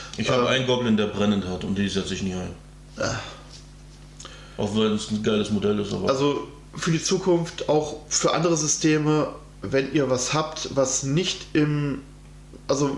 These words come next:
Speaker 2: wenn, wenn spezielle Regeln für spezielle Situationen sind, so, dann einfach den Zusatz mal dabei schmeißen, könnt ihr finden in Seite so, Regelbuch eins, Bums.
Speaker 1: Ja, da
Speaker 2: Ähm,
Speaker 1: kommt
Speaker 2: das, das wird dann viel, viel einfacher, weil dann, dann kann man wirklich mal schnell und zügig durchspielen.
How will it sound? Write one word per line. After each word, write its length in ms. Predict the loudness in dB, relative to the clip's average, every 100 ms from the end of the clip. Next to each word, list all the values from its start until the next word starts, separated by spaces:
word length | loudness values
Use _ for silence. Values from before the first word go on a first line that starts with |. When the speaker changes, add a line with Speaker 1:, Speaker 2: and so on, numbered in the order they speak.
| -2
Speaker 2:
wenn, 280 | 0 2 2
wenn 140 | 0
spezielle 420 | -2 0 2 2
Regeln 320 | 2 4 2 0
für 260 | 0 0
spezielle 380 | 2 0 0 0
Situationen 440 | 0 0 0 0
sind, 140 | 0 -2 -6 -14 -16 -16
so, 160 | -2 2
dann 240 | 2 2 -2 -4
einfach 240 | -2 0 0
den 160 | 0
Zusatz 320 | 0 0 0 2
mal 100 | 2
dabei 320 | 4 2 0
schmeißen, 540 | 2 0 2 -2 -2
könnt 200 | 0 0
ihr 60 | 0
finden 500 | 0 -2 -2 -6 -6 -12 -6 0
in 280 | 2 2 -2 -14 -20 -20 -20 -20 -20 -20 -20 -6
Seite 320 | 0 2 2
so, 440 | 2 4 4 2 2
Regelbuch 540 | 2 2 2 2 0 -6 -18 -6
eins, 380 | 0 2 2 -4
Bums. 460 | -2 0 0 -4 -12 -16 -16 -16 -18 -10 -2
Speaker 1:
Ja, 80 | 0
da 80 |
Speaker 2:
Ähm, 60 | 2
Speaker 1:
kommt 140 | 2
Speaker 2:
das, 140 | 2 2
das 180 | 2 2
wird 160 | 2
dann 120 | 2 0
viel, 320 | 0 2 4
viel 160 | 2
einfacher, 720 | 2 2 2 0 2 4 4 2
weil 280 | 2 2 0
dann, 280 | -2 -2 -4
dann 100 | -2
kann 140 | 2
man 120 | 2
wirklich 280 | 0 -4 -2
mal 180 | 2 2
schnell 260 | 4 2 2
und 120 | 0
zügig 260 | -6 -6
durchspielen. 400 | -2 -2 -2 -6